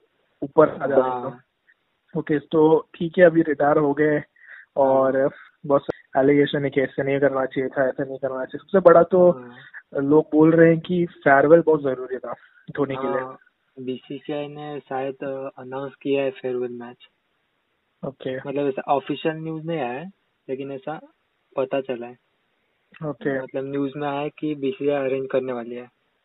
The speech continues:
Speaker 1: और सारे फैंस चाहते हैं धोनी का लास्ट मैच हो, लेकिन अब
Speaker 2: हाँ।
Speaker 1: तो लास्ट मैच होना मुश्किल ही है। सेरेमनी हो सकती है।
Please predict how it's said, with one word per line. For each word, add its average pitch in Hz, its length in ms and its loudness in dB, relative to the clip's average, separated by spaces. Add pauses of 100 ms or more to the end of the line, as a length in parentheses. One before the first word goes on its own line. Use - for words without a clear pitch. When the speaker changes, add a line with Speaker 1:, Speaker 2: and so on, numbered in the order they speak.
(500)
Speaker 1:
और 147 460 6
सारे 151 320 4
फैंस 156 360 -2
चाहते 147 340 -2
हैं 143 100 0
धोनी 139 260 -6
का 139 200 2
लास्ट 139 480 4
मैच 139 260 0
हो, 147 240 0 (400)
लेकिन 139 200 0
अब 139 80 6
Speaker 2:
हाँ। - 80 -8
Speaker 1:
तो 156 80 8
लास्ट 143 340 6
मैच 151 160 0
होना 147 180 2
मुश्किल 143 380 -4
ही 139 60 2
है। 135 80 0
सेरेमनी 156 480 0
हो 156 140 -4
सकती 127 340 -8
है। 123 80 -2